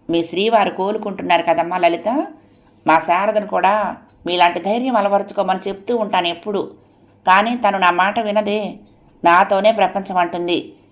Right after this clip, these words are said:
నేను లేకుంటే తాను లేనంటుంది, హైజాకింగ్ సుఖాంతం కాకుంటే తాను చనిపోయి ఉండేదాన్ని అంటుంది."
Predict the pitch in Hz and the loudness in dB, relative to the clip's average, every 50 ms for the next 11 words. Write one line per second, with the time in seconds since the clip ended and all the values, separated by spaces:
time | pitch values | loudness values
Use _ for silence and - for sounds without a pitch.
0 | _ _ _ _ - 175 190 190 185 185 208 226 226 247 254 247 254 254 247 220 | _ _ _ _ -4 0 2 2 4 4 2 2 2 0 -2 -2 -2 0 4 4
1 | 196 190 185 180 175 180 202 214 220 202 208 190 180 180 180 180 - - - - | 4 4 4 2 -2 -2 0 0 -2 -2 -4 -6 -6 -2 0 0 0 -2 -6 -16
2 | - _ _ _ _ _ _ _ - - - 185 208 214 214 233 214 214 214 190 | -20 _ _ _ _ _ _ _ 0 4 4 4 4 4 4 4 2 2 2 -6
3 | 175 180 175 190 180 - 220 214 220 220 214 196 180 - 170 175 175 175 180 175 | -6 -6 -4 -4 -4 -4 -2 -4 -2 0 0 -2 2 4 4 4 4 2 -2 -4
4 | 170 190 190 196 190 190 180 170 175 160 180 170 196 202 - 240 226 202 196 185 | -2 -2 -2 0 2 2 2 2 2 2 0 0 0 0 -2 -2 -2 -2 -2 -2
5 | 185 185 175 185 180 196 202 190 180 175 - 180 180 175 151 - - | -2 -2 0 0 -2 -2 -4 -6 -6 -6 -8 -6 -4 -2 -4 -4 -6